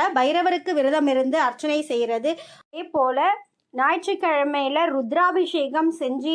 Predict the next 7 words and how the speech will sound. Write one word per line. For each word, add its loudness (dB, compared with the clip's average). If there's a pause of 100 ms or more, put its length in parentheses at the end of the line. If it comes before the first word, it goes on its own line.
பைரவருக்கு 0
வடைமாலை 2
சாத்தி -2
வழிபட்டா -2 (100)
திருமண 2 (100)
தடை 0
நீங்கி 0